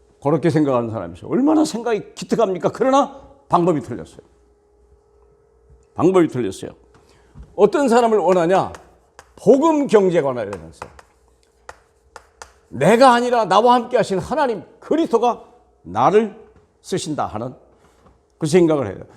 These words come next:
내가 주인이 돼서 자기 중심, 이게 세속 자기 중심이에요. 그리고 돈 중심이에요. 이렇게 이미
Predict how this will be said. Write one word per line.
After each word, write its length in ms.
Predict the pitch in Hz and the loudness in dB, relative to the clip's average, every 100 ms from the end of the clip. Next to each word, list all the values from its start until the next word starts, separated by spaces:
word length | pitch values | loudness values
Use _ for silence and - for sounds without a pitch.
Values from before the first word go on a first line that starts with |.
| - | -6
내가 480 | 147 220 240 240 | 2 4 4 2
주인이 380 | - 247 285 262 | 0 -2 0 0
돼서 460 | 190 143 170 - - _ _ _ _ _ _ _ _ _ _ _ _ _ _ _ _ _ _ _ _ _ _ _ - _ _ _ _ _ _ _ _ _ - | -2 -4 -6 -10 -14 _ _ _ _ _ _ _ _ _ _ _ _ _ _ _ _ _ _ _ _ _ _ _ -20 _ _ _ _ _ _ _ _ _ -12
자기 320 | - 196 262 | 0 2 2
중심, 440 | 269 254 190 143 - - _ _ _ _ _ _ _ _ _ _ | 2 0 -2 -8 -20 -20 _ _ _ _ _ _ _ _ _ _
이게 180 | 196 226 | -2 0
세속 540 | - 262 247 262 - - | 2 2 2 0 -4 -12
자기 320 | 156 202 254 | -4 0 0
중심이에요. 420 | 233 - 151 101 - _ _ - - - - _ _ _ _ - | -2 -4 -8 -12 -14 _ _ -20 -20 -20 -20 _ _ _ _ -4
그리고 240 | 240 240 | 0 0
돈 320 | - 247 302 262 | 0 2 2 2
중심이에요. 420 | 240 127 165 - - - _ _ _ - _ _ _ _ - | -2 -6 -8 -10 -14 -20 _ _ _ -20 _ _ _ _ -8
이렇게 360 | 240 302 - 254 | -2 -2 0 -4
이미 640 | 196 262 294 285 285 240 | -2 2 2 2 -2 -4